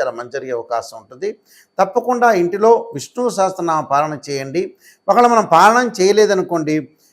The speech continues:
ఏదన్నా ఒక కంప్యూటర్లో కానీ, ఒక ఏదైతే మనకి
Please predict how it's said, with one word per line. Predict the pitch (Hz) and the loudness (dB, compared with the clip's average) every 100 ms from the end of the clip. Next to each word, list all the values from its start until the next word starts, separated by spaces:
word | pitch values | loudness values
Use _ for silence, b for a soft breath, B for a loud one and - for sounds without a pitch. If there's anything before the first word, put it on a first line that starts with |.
| _ 160 | _ 6
ఏదన్నా | 233 262 262 254 185 | 6 6 2 0 4
ఒక | 202 196 190 185 160 131 | 6 8 6 2 -6 -6
కంప్యూటర్లో | 180 185 196 175 175 175 160 | -6 0 0 0 0 2 4
కానీ, | 160 160 170 - _ _ _ _ 156 | 2 2 -6 -10 _ _ _ _ -2
ఒక | 165 175 156 | 2 2 4
ఏదైతే | 190 226 233 226 220 220 220 220 208 190 | 2 4 4 4 4 6 6 4 0 -4
మనకి | 196 - | -6 -6